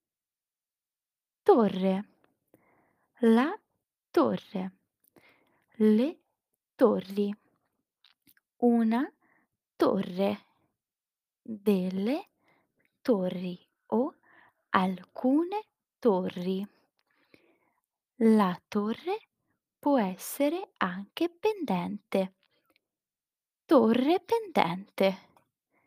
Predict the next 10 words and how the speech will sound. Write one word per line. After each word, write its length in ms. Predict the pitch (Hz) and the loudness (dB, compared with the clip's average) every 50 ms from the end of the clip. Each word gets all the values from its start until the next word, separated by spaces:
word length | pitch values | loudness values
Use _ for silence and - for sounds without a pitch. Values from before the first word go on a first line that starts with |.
| _ _ _ _ _ _ _ _ _ _ _ _ _ _ _ _ _ _ _ _ _ _ _ _ _ _ _ | _ _ _ _ _ _ _ _ _ _ _ _ _ _ _ _ _ _ _ _ _ _ _ _ _ _ _
Mura. 720 | 226 214 214 208 202 185 175 180 190 190 208 233 294 381 - _ _ _ _ _ _ _ _ _ _ _ _ _ _ _ _ _ _ _ | -12 -8 -6 -4 -4 -4 -4 -4 -2 0 2 2 0 -2 -8 _ _ _ _ _ _ _ _ _ _ _ _ _ _ _ _ _ _ _
Le 540 | _ 294 285 285 285 269 247 214 202 - _ _ _ _ _ | _ 4 6 8 8 8 6 4 2 -2 _ _ _ _ _
mura. 640 | _ 214 208 202 202 185 175 175 180 196 208 262 330 - - _ _ _ _ _ _ _ _ _ _ _ _ _ _ _ | _ -4 -2 -2 -2 -4 -4 -4 -2 0 0 0 0 -4 -8 _ _ _ _ _ _ _ _ _ _ _ _ _ _ _
Delle 720 | 262 214 - 220 208 208 214 220 226 233 254 302 381 427 - _ _ _ _ | _ _ 2 4 4 4 2 -2 -2 0 0 0 -2 -2 -6 _ _ _ _
mura. 640 | - 359 392 403 370 262 208 185 180 185 185 190 196 - _ _ _ _ _ _ _ _ _ _ _ _ _ _ _ _ _ _ _ _ | -8 -6 -2 0 0 0 0 0 0 -2 -2 -2 -4 -8 _ _ _ _ _ _ _ _ _ _ _ _ _ _ _ _ _ _ _ _
Leggi 840 | - 302 330 330 330 277 247 254 254 - _ - - 349 359 381 403 - - | -2 -2 0 2 4 4 4 2 0 -2 _ -10 -4 -2 -2 -2 -4 -4 -2
la 360 | 233 233 247 247 214 180 196 220 - _ _ | 0 2 2 2 2 0 -4 -10 -16 _ _
descrizione 1300 | _ 208 202 180 - - - - - - 190 185 - - - - - 180 175 175 175 190 254 320 330 - _ - - - - _ _ _ _ _ _ | _ -6 -6 -6 -6 -8 -12 -14 -12 -10 -10 -10 -10 -10 -8 -4 -4 -4 -4 -4 -2 0 0 -2 -2 -4 _ -20 -20 -20 -20 _ _ _ _ _ _
per 280 | - 330 262 240 - | 0 2 2 0 -2
conoscere 880 | _ - 226 202 190 185 185 190 - - - - - 262 277 320 339 - | _ 0 0 0 2 -2 -4 -4 -6 -10 -10 -6 -4 -4 -4 -4 -8 -12